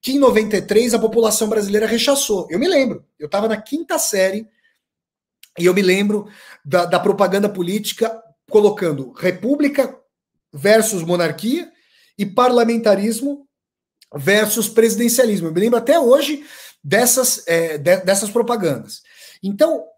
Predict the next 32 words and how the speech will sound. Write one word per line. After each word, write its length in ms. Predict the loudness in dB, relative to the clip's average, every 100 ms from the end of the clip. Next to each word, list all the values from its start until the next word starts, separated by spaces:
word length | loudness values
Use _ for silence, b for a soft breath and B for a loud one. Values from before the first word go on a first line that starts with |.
| _
a, 80 | -14
a, 580 | -8 -8 -6 -6 -6 -6
a, 80 | -6
o, 360 | -6 -8 -8 -8
a 240 | -8 -8
ideia 540 | -8 0 4 6 4
de 100 | 2
um 120 | -2 -6
pre-, 220 | -6 -6
de 120 | -4
um 180 | -4 -2
semipresidencialismo, 1160 | 0 0 0 -2 -6 -6 -6 -4 -4 -4 -4 -10 _
não, 320 | -4 0 0 0
não 200 | 2 2
nos 120 | 2
enganemos, 640 | 2 2 2 0 -6 -18 _ _ -6
é 120 | -2
pra 160 | 0 2
neutralizar 840 | 2 4 2 2 0 -2 -4 -6 -16 _ _
a 80 | -10
figura 380 | -8 -4 0 0
de, 100 | 0
do 160 | 2
Lula 480 | 2 2 2 0 0 -2
e 60 |
a 40 | 0
possibilidade, 840 | 0 0 0 -4 -2 0 0 -2 -6 B -12
a 80 |
possibilidade, 800 | -6 -2 0 2 2 4 2 2
vai 80 | -6
ser 140 | -6 -4
difícil, 560 | -4 2 2 2 -4